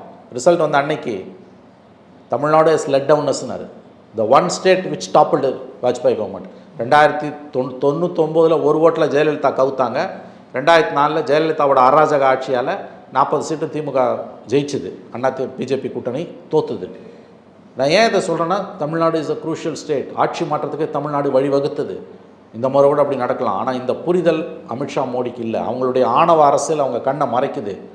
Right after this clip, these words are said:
எ-, அண்ணாமலை மாதிரி ஒரு கேரக்டரை தமிழ்நாட்டுல வீக்கா இருக்க ஒரு மாநிலத்துல எதுக்காக நீங்க தேர்தல் நேரத்துல அலோவ் பண்ணீங்க?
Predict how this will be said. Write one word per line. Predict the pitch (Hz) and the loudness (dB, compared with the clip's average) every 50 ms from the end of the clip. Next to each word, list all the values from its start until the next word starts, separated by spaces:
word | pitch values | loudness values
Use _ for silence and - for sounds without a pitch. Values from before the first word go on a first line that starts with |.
| - - - - _ _ - - - - - - - - - _ - | -20 -20 -20 -20 _ _ -20 -20 -20 -20 -20 -20 -20 -20 -20 _ -2
எ-, | 117 151 - | -2 -2 0
அண்ணாமலை | - 135 151 185 196 190 185 185 180 180 | 0 0 2 4 4 4 4 4 4 4
மாதிரி | 185 196 196 185 | 4 4 4 4
ஒரு | 170 156 - - | 4 4 4 4
கேரக்டரை | 165 170 180 160 - - - 127 120 135 147 151 - - - - - - - - - - - - - - - - - - - - - | 4 4 4 4 2 0 -2 0 0 0 0 -2 -4 -8 -12 -16 -20 -20 -20 -20 -20 -20 -20 -20 -20 -20 -20 -20 -20 -20 -20 -8 -6
தமிழ்நாட்டுல | - 143 160 175 175 170 165 170 170 170 | -4 0 2 4 4 4 4 4 2 0
வீக்கா | 151 143 165 180 175 180 175 | 0 0 0 -2 2 2 4
இருக்க | 160 147 - 151 | 4 4 2 2
ஒரு | 143 127 120 123 | 0 0 0 -2
மாநிலத்துல | 131 139 139 131 120 - 127 127 123 | -2 -2 0 -2 -2 0 0 0 2
எதுக்காக | 127 147 175 175 175 175 170 170 170 | 2 2 0 0 2 2 2 2 0
நீங்க | 160 151 143 131 | -2 -2 -4 -4
தேர்தல் | - - 156 156 143 156 147 139 | -2 0 0 0 0 -2 -2 -2
நேரத்துல | 131 131 123 - 135 123 | -2 -4 -4 -2 0 2
அலோவ் | 120 127 143 139 139 143 | 4 4 4 2 2 0
பண்ணீங்க? | 127 120 113 110 107 | -4 -4 -6 -8 -10